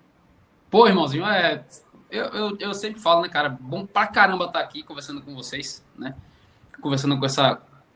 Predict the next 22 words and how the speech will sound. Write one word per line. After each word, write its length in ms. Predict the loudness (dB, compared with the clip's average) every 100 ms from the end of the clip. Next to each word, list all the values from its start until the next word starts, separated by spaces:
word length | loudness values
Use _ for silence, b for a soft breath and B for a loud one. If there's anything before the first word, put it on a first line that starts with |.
| -16
com 80 | -8
essa 160 | 0 2
galera 320 | 4 4 2
torcedora 500 | -4 -8 -6 -6 -6
de 60 | -6
São 160 | -6
Paulo 220 | 0 0
aí, 100 | 0
de 80 | -2
Salvador, 560 | -2 0 0 0 0 0
do, 220 | -4 -10
do 80 | -4
Brasil 280 | -2 -2 -4
inteiro. 280 | -6 -8 -2
Porra, 220 | 2 4
é 120 | 4
massa, 320 | 4 4 2
esse 160 | -12 -4
bate-papo 440 | -2 -2 -4 -8
aqui 180 | -6 -6
é 220 | -4 -6
fantástico. 600 | -6 -8 -4 -4 -4 -8